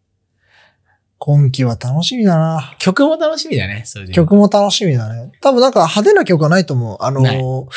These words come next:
Speaker 1: 今回見てる感じだと。
Speaker 2: まあ、あれじゃない、乗馬すごいじゃないですか。
Speaker 1: いや、あとは私のユリオ仕事です。
Speaker 2: あー。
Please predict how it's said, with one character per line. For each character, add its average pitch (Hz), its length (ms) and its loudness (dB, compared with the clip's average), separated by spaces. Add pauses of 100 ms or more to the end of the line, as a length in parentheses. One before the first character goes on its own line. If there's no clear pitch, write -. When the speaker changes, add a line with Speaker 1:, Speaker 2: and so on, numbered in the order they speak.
(220)
Speaker 1:
今 175 160 -4
回 151 120 0
見 147 100 -2
て 139 80 0
る 120 80 -2
感 110 220 -10
じ 107 100 -10
だ 113 100 -12
と。 - 120 -10
Speaker 2:
ま 247 220 0
あ、 - 20 2
あ 226 60 0
れ 226 80 -2
じ 240 100 -6
ゃ 233 60 -4
な 156 120 0
い、 127 120 0
乗 175 180 2
馬 180 100 0
す 175 120 -6
ご 160 80 0
い 110 40 -2
じ 90 60 -8
ゃ 82 40 -10
な 71 40 -18
い - 20 -20
で - 60 -12
す - 60 -10
か。 85 300 -18 (680)
Speaker 1:
い 208 40 -2
や、 214 140 6
あ 240 60 0
と 202 140 4
は 127 340 2
私 131 420 -2
の 127 120 -6
ユ 123 120 -6
リ 120 140 -6
オ 117 140 -6
仕 - 140 0
事 98 200 -20
で 139 60 -20
す。 - 40 -18
Speaker 2:
あ 107 880 -4
ー。 123 80 -2